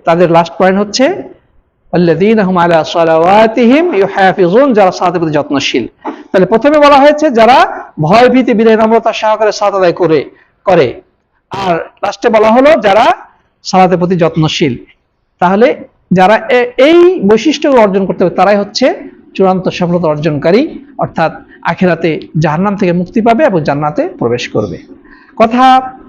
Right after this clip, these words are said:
বেশি বলে লাভ নাই, বোঝার জন্য একটা কথাই যথেষ্ট। আমরা যদি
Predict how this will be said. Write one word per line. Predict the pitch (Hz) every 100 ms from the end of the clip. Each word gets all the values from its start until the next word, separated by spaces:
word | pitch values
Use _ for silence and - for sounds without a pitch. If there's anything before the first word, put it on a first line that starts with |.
| - - - -
বেশি | 208 - 302
বলে | 311 262
লাভ | 208 180
নাই, | 175 180 240 - - - 175
বোঝার | 202 233 254
জন্য | 208 240
একটা | 202 - 196
কথাই | 170 196
যথেষ্ট। | 135 110 113 - - - - _ _ _ _ -
আমরা | 196 214 202 190 -
যদি | 180 208 202 170 -